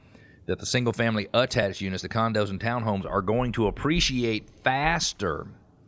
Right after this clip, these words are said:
in twenty twenty-two than they did in twenty twenty-one.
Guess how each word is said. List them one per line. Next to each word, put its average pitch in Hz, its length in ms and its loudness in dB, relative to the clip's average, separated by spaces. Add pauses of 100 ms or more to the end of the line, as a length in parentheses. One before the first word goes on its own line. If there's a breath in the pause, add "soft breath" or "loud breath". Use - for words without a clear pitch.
(460 loud breath)
in 110 220 2
twenty 127 500 0 (100)
twenty-two 120 800 4
than 104 180 2
they 104 100 2
did 107 200 2
in 101 100 0
twenty 101 500 0
twenty-one. 90 720 0